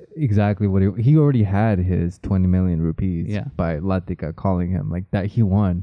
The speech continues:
Speaker 1: at that point. Everything else is secondary, which is so, such a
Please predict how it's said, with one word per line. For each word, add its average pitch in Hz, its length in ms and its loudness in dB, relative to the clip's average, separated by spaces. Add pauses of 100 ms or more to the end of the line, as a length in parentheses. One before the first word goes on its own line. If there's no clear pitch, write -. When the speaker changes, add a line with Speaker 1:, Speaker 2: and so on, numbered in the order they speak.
Speaker 1:
at 98 180 -4
that 92 200 -2
point. 90 420 -6
Everything 95 440 -2
else 95 200 -2
is 92 120 -10
secondary, 90 520 -4
which 95 220 -4
is 104 160 0
so, 117 320 2 (460)
such - 240 -4
a 101 180 2